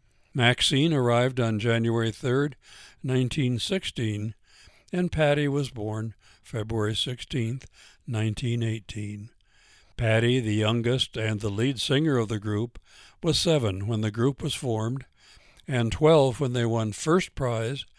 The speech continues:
at a talent contest at the local Orpheum Theater in Minneapolis,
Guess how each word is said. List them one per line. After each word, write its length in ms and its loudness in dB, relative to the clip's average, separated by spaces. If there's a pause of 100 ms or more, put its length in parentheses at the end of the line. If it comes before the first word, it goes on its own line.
(400)
at 120 0
a 80 -2
talent 440 -2
contest 760 -2 (460)
at 160 -4
the 100 -2
local 360 0
Orpheum 560 0
Theater 600 -2
in 160 -4
Minneapolis, 840 -4